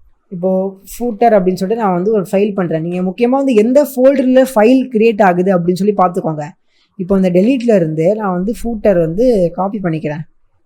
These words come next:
Maybe இது வரைக்கும் காப்பி பண்ணிக்கலாம்னு வச்சுப்போம். காப்பி பண்ணிட்டு கட் பேஸ்ட் பண்ணிடுறேன். இப்போ என்ன பண்ணுங்க, இப்போ வந்து நீங்க வந்து டாப்ல போடக்கூடாது, ஓகேவா? நீங்க டாப்ல போட்டீங்க அப்படின்னா அந்த ஃபூட்டர் வந்து டாப்ல வந்துரும். நீங்க வந்து கீழே எந்த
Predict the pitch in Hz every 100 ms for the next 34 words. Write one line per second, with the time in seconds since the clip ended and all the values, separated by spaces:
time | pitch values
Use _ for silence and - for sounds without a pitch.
0 | _ 190 175 202 202 196 196 196 233 196
1 | 196 190 190 214 202 180 180 170 170 180
2 | 165 - 143 - _ _ _ _ _ _
3 | _ _ - 175 185 170 156 151 185 262
4 | 254 - _ - 175 - _ _ 196 202
5 | - 160 147 156 220 294 - _ _ _
6 | _ 170 202 196 262 254 190 175 226 214
7 | 220 233 233 220 220 233 226 240 262 285
8 | 277 214 196 180 170 160 156 156 156 220
9 | 202 190 190 208 277 294 254 208 196 196
10 | 214 196 190 240 240 208 247 262 254 220
11 | 214 254 226 233 262 269 208 180 165 147
12 | - _ _ - 214 214 214 240 294 -
13 | - 233 277 240 160 185 233 277